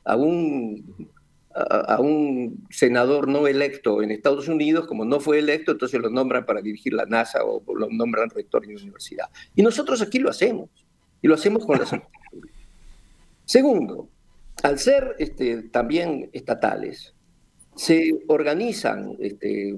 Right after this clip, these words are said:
dentro del funcionariado, este, una serie de reclamos y de, que tienen que ver con, este, a veces, eh, rendir un mejor servicio público,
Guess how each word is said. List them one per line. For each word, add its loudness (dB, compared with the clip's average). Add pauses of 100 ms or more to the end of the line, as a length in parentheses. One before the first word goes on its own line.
(120)
dentro 2
del -4
funcionariado, -4 (340)
este, 4
una 2
serie 0
de 0
reclamos 0
y -6
de, -2 (340)
que 2
tienen 0
que 2
ver 0
con, 0
este, -4 (220)
a 0
veces, 0
eh, 0
rendir -2
un -4
mejor -2
servicio -6
público, -10